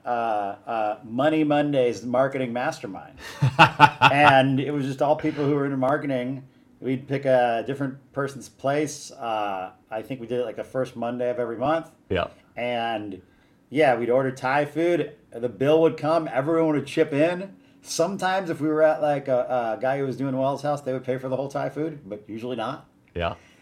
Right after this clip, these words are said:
Speaker 1: And then, pe-, you know, two people would present, like, interesting things that they were doing that were working for them. I
Speaker 2: Yeah.
Speaker 1: remember one guy presented, he had, like, we had this hacker come in and he's like, "I built forty thousand Yahoo email accounts."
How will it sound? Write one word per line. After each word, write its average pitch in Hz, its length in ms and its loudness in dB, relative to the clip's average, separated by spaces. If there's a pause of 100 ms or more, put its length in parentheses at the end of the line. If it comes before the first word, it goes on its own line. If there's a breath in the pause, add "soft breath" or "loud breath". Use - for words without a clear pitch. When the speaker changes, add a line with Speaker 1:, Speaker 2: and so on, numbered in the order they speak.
(160)
Speaker 1:
And 127 640 -2 (380)
then, 135 360 -6 (200)
pe-, 147 160 -6
you 135 200 0
know, 117 80 0
two - 260 -4
people 160 380 -2
would 139 200 0
present, 127 480 -2
like, 110 200 -10
interesting 131 680 -4
things 143 380 -4
that 143 80 -8
they 151 100 -2
were 143 140 -4
doing 156 480 -4 (400 soft breath)
that 110 120 0
were 98 80 -4
working 135 300 -2
for 139 80 -10
them. 147 400 -2
I - 60 -8
Speaker 2:
Yeah. 90 80 0
Speaker 1:
remember 117 140 -2
one 107 120 -4
guy 117 140 0
presented, 107 420 -8
he 104 80 -8
had, 90 160 -8
like, 90 200 -10 (440)
we 113 100 -6
had 110 120 -4
this 98 100 -12
hacker 104 340 -8
come 117 160 -8
in 117 100 -4
and 113 80 -6
he's 98 140 -8
like, 87 140 -10
"I 85 80 -10
built 95 240 -10
forty 160 380 -4
thousand 135 420 -4
Yahoo 143 400 0
email 147 420 -6
accounts." - 500 -14